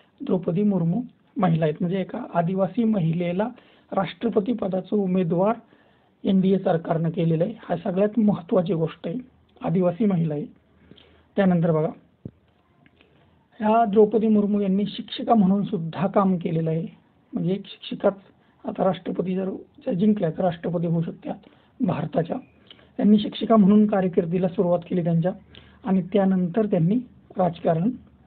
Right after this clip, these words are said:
सुरू केलं किंवा राजकारणात आल्या त्या. प्रथम त्या नगरसेवक झाल्या. आपल्या राजकीय कारकिर्दीची सुरुवात एक नगरसेविका म्हणून त्यांनी एकोणीसशे सत्त्याण्णवमध्ये रायनगरपूर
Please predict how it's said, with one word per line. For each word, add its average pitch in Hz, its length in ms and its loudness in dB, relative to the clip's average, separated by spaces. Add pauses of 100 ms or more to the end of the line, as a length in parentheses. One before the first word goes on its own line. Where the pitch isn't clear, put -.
(100)
सुरू 185 180 2
केलं 165 220 -6
किंवा - 560 -4
राजकारणात 185 480 -4 (680)
आल्या 180 220 4
त्या. 165 140 -4 (600)
प्रथम 247 260 6
त्या 247 120 6
नगरसेवक 220 540 6
झाल्या. 165 240 2 (540)
आपल्या 233 500 4
राजकीय 202 580 2
कारकिर्दीची 202 680 0
सुरुवात 202 380 4 (640)
एक 233 220 2 (100)
नगरसेविका 208 920 4
म्हणून 185 300 4
त्यांनी 180 240 0
एकोणीसशे 196 640 -2
सत्त्याण्णवमध्ये 208 1040 2 (640)
रायनगरपूर 202 1300 2